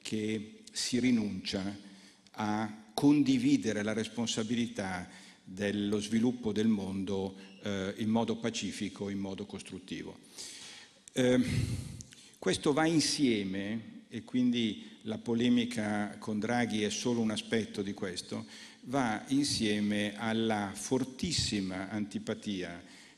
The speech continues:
che, eh, sia l'amministrazione Trump, eh, sia anche la Russia hanno per l'unica vera grande potenza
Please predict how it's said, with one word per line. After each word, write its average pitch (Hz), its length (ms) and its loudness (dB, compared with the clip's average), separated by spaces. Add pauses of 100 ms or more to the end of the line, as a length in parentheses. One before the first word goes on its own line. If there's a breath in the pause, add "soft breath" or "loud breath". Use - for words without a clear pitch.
che, 107 520 -2
eh, 98 320 -4 (1160 loud breath)
sia 139 300 2 (800)
l'amministrazione 104 960 -2
Trump, 95 540 -10 (400 loud breath)
eh, 107 240 -4
sia 143 360 0
anche 120 340 2
la 95 120 -2
Russia 95 760 -2
hanno 123 540 2 (320 loud breath)
per 135 220 2
l'unica 110 840 0 (340)
vera 92 520 -4 (560)
grande 92 920 -4 (420)
potenza 95 840 -4